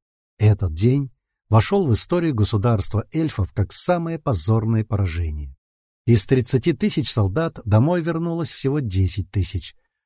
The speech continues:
Разозлённые бурградцы пленных не брали, и двадцать тысяч закалённых ветеранов остались гнить в общих могилах на острове магов.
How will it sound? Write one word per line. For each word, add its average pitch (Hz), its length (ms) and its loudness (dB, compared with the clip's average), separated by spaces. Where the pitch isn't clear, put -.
Разозлённые 117 760 4
бурградцы 107 600 0
пленных 107 520 0
не 107 80 2
брали, 98 420 -2
и 110 80 4
двадцать 107 520 2
тысяч 127 420 0
закалённых 107 640 2
ветеранов 147 540 -2
остались 180 520 2
гнить 139 300 -2
в 143 40 0
общих 160 340 -4
могилах 127 480 0
на 139 140 0
острове 92 480 0
магов. 82 320 -4